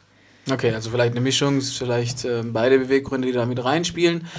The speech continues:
Ähm, es gibt noch andere Verfassungsänderungen, also jetzt zum Beispiel im Mediengesetz. Wir hatten auch schon einige Interviews bei Radio Dreieckland, äh, die sich mit der Situation der Medien dort beschäftigt haben,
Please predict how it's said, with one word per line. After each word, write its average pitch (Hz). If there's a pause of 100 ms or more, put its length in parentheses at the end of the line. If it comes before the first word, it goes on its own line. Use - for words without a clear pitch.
(200)
Ähm, 147
es 139
gibt 202
noch 190
andere 147
Verfassungsänderungen, 147
also 131
jetzt 123 (140)
zum 127
Beispiel 135
im 135
Mediengesetz. 135
Wir 117
hatten 123
auch 120
schon 127
einige 127
Interviews 135
bei 127
Radio 123
Dreieckland, 135 (300)
äh, 120
die 123
sich 123
mit 120
der 120
Situation 123
der 120
Medien 120
dort 117
beschäftigt 139
haben, 143